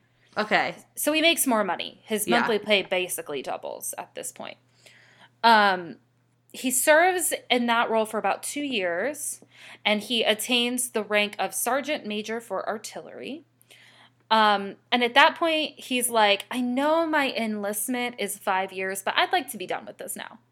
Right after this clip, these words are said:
Speaker 1: <laughs> Oh my God.
Speaker 2: 'Cause that's kind of his thing.
Speaker 1: Yeah, apparently.
Speaker 2: <laughs> And he goes to his commander and he's like, "Listen,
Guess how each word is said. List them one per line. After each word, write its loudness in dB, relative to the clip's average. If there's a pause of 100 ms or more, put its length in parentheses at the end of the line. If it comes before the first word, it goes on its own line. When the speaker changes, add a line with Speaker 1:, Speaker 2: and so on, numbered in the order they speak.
(120)
Speaker 1:
<laughs> -6 (240)
Oh 4
my 2
God. -10
Speaker 2:
'Cause 0
that's 2
kind 4
of 0
his -4
thing. -2 (760)
Speaker 1:
Yeah, 10
apparently. 6
Speaker 2:
<laughs> 4 (500)
And 4
he -4
goes 2
to -4
his -2
commander -2
and -4
he's -6
like, -4 (200)
"Listen, -8